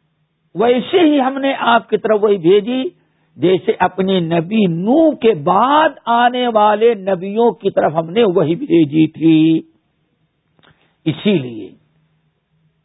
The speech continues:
شیخ الاسلام کے اس بات کو سامنے رکھتے ہوئے اس بات کی وضاحت کر دینی چاہیے، آیا واقعی آدم کے بعد سب سے پہلے رسول کون ہے؟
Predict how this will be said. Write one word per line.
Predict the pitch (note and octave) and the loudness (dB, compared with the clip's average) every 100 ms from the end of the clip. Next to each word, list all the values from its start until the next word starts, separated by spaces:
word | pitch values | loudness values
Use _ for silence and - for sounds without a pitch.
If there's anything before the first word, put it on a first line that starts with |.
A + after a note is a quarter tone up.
| _ - | _ -6
شیخ | F#3+ - | -4 0
الاسلام | F#3 - D#3+ - E3+ G3 E3+ | -2 -2 -6 -2 -2 0 -4
کے | D3+ | 0
اس | E3+ D3 - - | 0 0 -8 -6
بات | B2+ F3+ - | -2 -2 -4
کو | G#2 | -10
سامنے | D3 D#3+ E3+ | -6 -4 -2
رکھتے | C#3 - A3 | -2 -2 -2
ہوئے | C3+ C#3+ D3+ F#3 - _ _ _ _ - | 0 0 0 0 -6 _ _ _ _ -6
اس | D#3+ C3+ | -4 -4
بات | D3+ E3 - | -2 -4 -4
کی | D3 | -8
وضاحت | C#3+ D3+ E3 - | -6 -2 -2 -4
کر | - D3+ | -6 -6
دینی | D3 D3 | -8 -12
چاہیے، | C#3 C#3 E3 - | -18 -20 -18 -16
آیا | - F#3 E3+ - _ _ _ _ _ _ C#3+ | -6 -4 -4 -8 _ _ _ _ _ _ -6
واقعی | F#3+ G3 B3 B3+ - | -4 -2 -2 -2 -2
آدم | F#3+ G3 C4 A#3+ | -4 -2 -4 -6
کے | - E3+ | -2 -2
بعد | F3 A3 - | 0 -4 -2
سب | A#3 - | -6 -4
سے | G3 | -4
پہلے | F#3 F#3 F3 A3+ F#3+ | -2 -2 -2 0 0
رسول | A#3 - G3 G#3 F#3 | -4 -8 0 0 0
کون | - A2+ - - | -4 -14 -18 -20
ہے؟ | - | -20